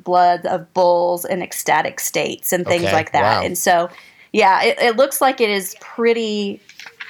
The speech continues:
Speaker 1: pretty pagan and crazy. Um,
Speaker 2: Hmm.
Speaker 1: and so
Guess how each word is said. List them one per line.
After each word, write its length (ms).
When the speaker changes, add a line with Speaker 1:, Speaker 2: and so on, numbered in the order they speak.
Speaker 1:
pretty 320
pagan 360
and 140
crazy. 520
Um, 360
Speaker 2:
Hmm. 60
Speaker 1:
and 100
so 320